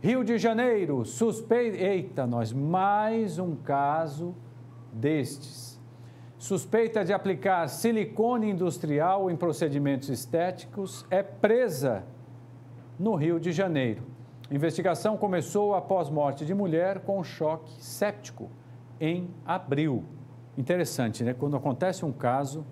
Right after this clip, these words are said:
outros vão aparecendo. E antes da gente chamar a matéria sobre compra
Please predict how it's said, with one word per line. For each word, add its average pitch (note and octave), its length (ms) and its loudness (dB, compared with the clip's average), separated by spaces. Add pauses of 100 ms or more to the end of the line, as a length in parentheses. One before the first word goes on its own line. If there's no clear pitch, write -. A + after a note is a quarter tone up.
(360)
outros D3 520 -2
vão C3 300 -2 (1080)
aparecendo. A#2 720 -2 (540)
E F#3 120 2
antes G3+ 240 0
da F#3 140 4
gente F#3 180 0
chamar F#3 260 2
a - 20 0
matéria F#3 480 2
sobre F3 340 2
compra D#3+ 720 2